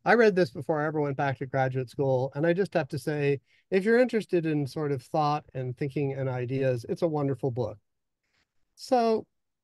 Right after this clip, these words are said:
with that, my advancement's not working. That works. Okay. Um, I'm designing this as a reflection. Things that, you know, I was born in nineteen fifty-seven.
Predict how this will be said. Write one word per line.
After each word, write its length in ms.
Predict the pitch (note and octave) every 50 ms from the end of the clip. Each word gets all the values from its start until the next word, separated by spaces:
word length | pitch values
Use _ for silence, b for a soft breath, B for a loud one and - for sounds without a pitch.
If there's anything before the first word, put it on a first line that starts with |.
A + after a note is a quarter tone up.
| _ _ -
with 240 | G3+ A#3+ B3+ G3+ D#3+
that, 360 | D#3 C#3+ C3+ C#3+ E3+ G3+ - _ - b b b _ _ _ _ _ _ _ _ _ _ _ _ _ _ _ _ _ _ -
my 80 | B2+ B2
advancement's 680 | A#2 A2+ A#2 C3 C3 C3 - - - C3+ C#3 - -
not 200 | - B2 - B2
working. 320 | - B2 - - F3+ D#3+ - -
That 200 | C4+ C4+ A#3+ -
works. 300 | C#3 - - - - - -
Okay. 280 | F#3 F#3 - F3 A#2 - _ _ _ _ _ _ _ _ _ _ _ _ _ _ _ _ -
Um, 420 | - B3 B3 B3+ B3+ A#3+ B3 A#3+ A#3 _ _ _ _ _ _ _ _ _ _ _ _ _ _ _ _ _ _ _ _ _ _ _ _ _ _ _ _ _ -
I'm 220 | F#3+ G#3 A#3 B3
designing 480 | A3+ A#3+ A3 A3+ A3 A#3 C4 D#4 E4 E4
this 160 | D4 - -
as 120 | C#4 -
a 60 | C4+
reflection. 640 | B3 B3 A3+ - - - D#3+ F3+ - - - - - G2+ _
Things 260 | - F3 G3+ G#3 F3+
that, 180 | - F#3+ F#3 F#3 _ _ _ _ _ b b b b b b -
you 60 | D3+
know, 200 | C#3+ C#3 D3 D3+ _ _ _ _ _ -
I 100 | F3+ A3
was 120 | B3+ A#3+
born 200 | - B3+ B3+ B3
in 100 | A#3 A3
nineteen 360 | G#3+ A3 A3 G#3 - G#3+ G3+
fifty-seven. 800 | F3 - A3 G#3 - G#3 F3 - A3+ G3+ F#3+ D3+ A#2+ G#2 A2 A2+